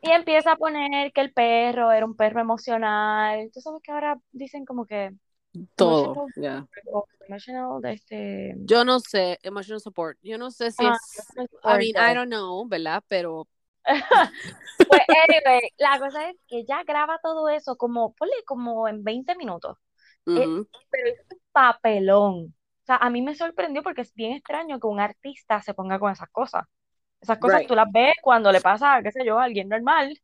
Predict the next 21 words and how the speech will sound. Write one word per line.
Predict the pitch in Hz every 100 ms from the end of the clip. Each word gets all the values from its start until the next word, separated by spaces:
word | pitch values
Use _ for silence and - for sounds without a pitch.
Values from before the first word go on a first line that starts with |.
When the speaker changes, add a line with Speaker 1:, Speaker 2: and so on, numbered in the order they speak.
| _
Speaker 1:
<laughs> | 269 - 190 - - _ _
normalito, | 226 214 196 226 349 285 269
que | 233 208
vienen | 202 196 208 240
y | 269
graban, | 311 403 381 311
pues, | 220 208 -
para | - 185
como | 185 180
que, | 160 156 156 - -
pues. | 107 - -
Speaker 2:
Pero | 196 190
cuando | 202 196 202
tú | 196 202
te | 208 226
llamas | 240 254 220
Speaker 1:
Entonces | 208
Speaker 2:
Giannina | 233 220 208 214 220 220 220
My | 214 196 196
Lady. | 196 196 196 147 147 - _ _ _
Speaker 1:
Gracias. | 202 196 185 - 165